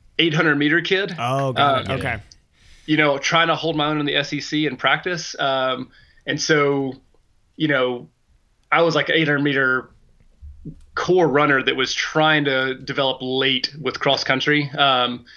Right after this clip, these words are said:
Speaker 1: and Matt had some serious ten K chops, um, for two kids raised in the South where they weren't really cultivating distance runners, you know, uh, like, programmatically. Um, yeah, we were very different. I was definitely a,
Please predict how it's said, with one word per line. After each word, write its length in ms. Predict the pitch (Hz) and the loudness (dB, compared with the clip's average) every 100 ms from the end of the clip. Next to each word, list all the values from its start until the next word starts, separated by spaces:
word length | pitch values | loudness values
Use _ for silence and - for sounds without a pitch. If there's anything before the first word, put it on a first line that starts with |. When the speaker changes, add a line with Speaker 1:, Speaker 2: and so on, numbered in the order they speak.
| - - | -20 -8
Speaker 1:
and 160 | 127 135 | -4 2
Matt 200 | 147 143 | 2 2
had 140 | 135 | 0
some 120 | 117 | -4
serious 560 | 104 - 147 139 131 - | -8 -4 -2 0 -2 -4
ten 220 | - 135 | -4 -2
K 180 | 127 123 | 0 0
chops, 560 | - 123 131 - - - | 2 0 -2 -6 -8 -2
um, 480 | 131 120 123 131 - _ - - | 0 0 -2 -6 -12 _ -12 -10
for 140 | - 135 | -6 -2
two 200 | - 175 | 0 2
kids 240 | 180 147 | 2 2
raised 220 | 147 143 | 2 0
in 60 | 139 | -2
the 80 | 120 | -4
South 400 | - 135 131 135 | 0 0 0 -2
where 120 | 131 | -2
they 100 | 131 | 0
weren't 120 | 135 | 0
really 200 | 131 120 | 0 -2
cultivating 880 | - 151 139 127 131 127 123 123 - - - - - _ | 0 0 0 0 0 0 -2 -4 -10 -20 -20 -20 -20 _
distance 340 | - - 143 139 | -2 0 0 2
runners, 640 | 127 123 123 - - - - _ | 2 2 0 -2 -6 -8 -16 _
you 100 | - | -2
know, 340 | 123 120 120 151 | 0 2 -2 -4
uh, 80 | 139 - | -8 -6
like, 240 | 147 - | -8 -6
programmatically. 960 | - 151 135 123 120 123 123 117 110 - | -2 0 2 2 4 2 0 -2 -4 -4
Um, 520 | 127 123 117 120 120 - | -2 0 -2 -4 -10 -4
yeah, 140 | 135 139 | 0 4
we 100 | 151 | 2
were 80 | |
very 300 | 139 135 127 | 4 2 2
different. 360 | 120 120 117 127 | 2 0 -2 0
I 80 | 127 | 0
was 260 | 123 - - | -2 -6 -4
definitely 360 | 147 131 131 | -2 -2 0
a, 200 | 120 123 | 0 -2